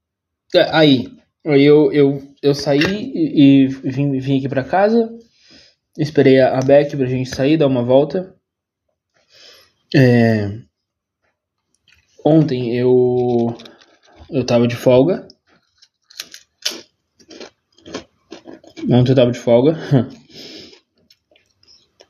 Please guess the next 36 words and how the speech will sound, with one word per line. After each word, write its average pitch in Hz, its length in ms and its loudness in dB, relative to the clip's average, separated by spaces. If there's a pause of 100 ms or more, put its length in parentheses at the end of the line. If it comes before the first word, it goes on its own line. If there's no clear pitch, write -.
(160)
E 147 120 6
aí 147 300 6
eu, 156 260 -2
eu, 156 400 -2
eu 151 80 0
já 151 100 -2
tava, 160 280 0
eu 175 180 -4
me 165 100 0
senti 165 240 -2
um 180 60 0
pouco 180 160 2
estranho 180 340 0
ontem, 120 320 -8 (1000)
por 143 100 2
causa 143 220 2
do 135 40 -10
tempo 151 220 0
livre. 135 340 -2 (1600)
Porque 151 180 2
na 160 80 4
minha 165 160 0
cabeça, 175 420 0
como 185 160 -6
eu 190 40 -6
saí 170 260 -6
quatro 175 320 0
horas 170 140 -2
da 151 100 -2
tarde, 160 400 0
eu, 156 40 -4
tipo, 156 220 -10
eu 135 100 -8
tive 156 200 -4
muito 202 480 0
tempo. 196 520 0